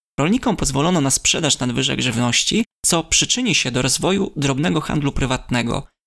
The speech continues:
Główne gałęzie przemysłu nadal stanowiły monopol państwa, ale pozwolono na rozwój drobnej własności prywatnej w przemyśle, rzemiośle, rolnictwie i handlu. Społeczeństwo odzyskało zaufanie do pieniądza. Rząd otworzył się na kapitał zagraniczny,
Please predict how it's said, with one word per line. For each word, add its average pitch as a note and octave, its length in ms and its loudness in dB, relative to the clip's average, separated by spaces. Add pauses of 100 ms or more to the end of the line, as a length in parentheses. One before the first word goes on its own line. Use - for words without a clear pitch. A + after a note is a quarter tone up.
(260)
Główne F#3 380 2
gałęzie C3 400 0
przemysłu C3 600 0
nadal D3+ 300 0
stanowiły B2+ 500 0
monopol B2 400 0
państwa, - 580 -2 (320)
ale C3+ 200 0
pozwolono D#3+ 500 -2
na E3+ 120 2
rozwój D#3+ 280 0
drobnej G3 380 0
własności C#3+ 440 0
prywatnej B2+ 480 -2
w - 40 -14
przemyśle, C3 560 0
rzemiośle, B2 500 0
rolnictwie A2+ 460 0
i A#2+ 60 0
handlu. A#2 480 -2 (520)
Społeczeństwo E3+ 640 0
odzyskało F3 640 0
zaufanie C#3 520 0
do B2 100 -2
pieniądza. A2+ 640 -2 (220)
Rząd F3 320 0
otworzył G#3 460 0
się C#3+ 160 2
na B2+ 80 0
kapitał - 420 -4
zagraniczny, C#3 760 0